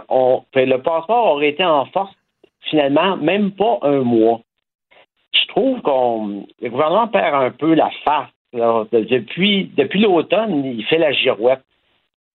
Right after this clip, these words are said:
Moi, j'ai trouvé que depuis le début de la pandémie, en tout cas jusqu'à l'automne, le gouvernement Legault, euh, gérait bien la pandémie. Mais on dirait que depuis l'automne, c'est, euh, volte-face après volte-face.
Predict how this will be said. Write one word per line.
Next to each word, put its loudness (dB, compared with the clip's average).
Moi, 0
j'ai 0
trouvé 0
que -6
depuis -6
le 0
début -8
de 0
la 2
pandémie, -2
en 0
tout -2
cas 2
jusqu'à -2
l'automne, 0
le 0
gouvernement 0
Legault, 2
euh, 2
gérait 0
bien -4
la 2
pandémie. -4
Mais -2
on 2
dirait 0
que -2
depuis -2
l'automne, 2
c'est, 2
euh, 2
volte-face -2
après 0
volte-face. -2